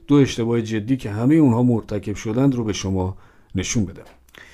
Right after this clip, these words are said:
اولین مورد اینه که خود عیسی گفت:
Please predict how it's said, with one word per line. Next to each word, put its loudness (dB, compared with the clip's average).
اولین 4
مورد 6
اینه 2
که -6
خود 2
عیسی 2
گفت: -2